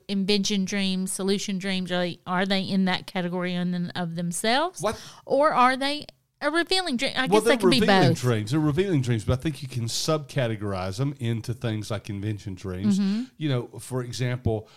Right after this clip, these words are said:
Speaker 2: an invention dream, um, uh, several musicians have dreamed the music and the lyrics to their songs over the years.
Speaker 1: Yeah.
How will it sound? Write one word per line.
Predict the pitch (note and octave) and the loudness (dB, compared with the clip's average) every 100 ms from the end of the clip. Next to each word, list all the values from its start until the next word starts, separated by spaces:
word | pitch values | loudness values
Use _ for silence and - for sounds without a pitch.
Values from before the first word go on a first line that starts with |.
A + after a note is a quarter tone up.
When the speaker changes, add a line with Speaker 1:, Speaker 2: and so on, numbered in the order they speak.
| _ _ | _ _
Speaker 2:
an | C3 | -4
invention | B2 A2+ C3 B2+ A#2+ A2+ | -4 -2 -2 -2 -4 -4
dream, | G#2 A2+ A2+ A2 A2 A2 | -2 -2 0 -2 -4 -6
um, | A2+ A2 G#2 G#2 - _ - | -6 -4 -4 -8 -12 _ -14
uh, | A2 A2 G#2 G2+ | -8 -6 -8 -10
several | - - C#3 D3 D3+ B2+ A2+ A2 | -8 -4 -2 -2 -4 -4 -2 -4
musicians | A2+ A2 G#2 - C3+ E3+ - F#2+ D#2+ F2+ - - _ _ _ _ _ _ _ - | -4 -4 -4 0 2 2 0 -4 -8 -12 -14 -14 _ _ _ _ _ _ _ -8
have | B2+ G#2+ G2+ | -6 -6 -10
dreamed | F2+ G2+ C3 D#3+ D3 A2+ A2 - - G#2+ | -10 0 2 4 2 0 -4 -10 -14 -12
the | G#2+ G2+ | -8 -6
music | G2 G#2+ A#2+ G#2 A2+ - - | -4 -4 -2 -4 -8 -10 -12
and | G2+ | -10
the | G2+ | -8
lyrics | G2+ A2 A2 G#2 - - | -6 -4 -4 -6 -10 -16
to | - G#2 | -12 -8
their | G2+ | -8
songs | - - D3+ D#3 F2+ E2+ E2+ - | -6 -4 -2 -2 -6 -12 -18 -14
over | G#2+ F#2+ F#2+ | -12 -10 -12
the | F#2 | -12
years. | F2+ E2+ D2 - - _ | -14 -14 -18 -20 -20 _
Speaker 1:
Yeah. | F#3 F3+ | -8 -8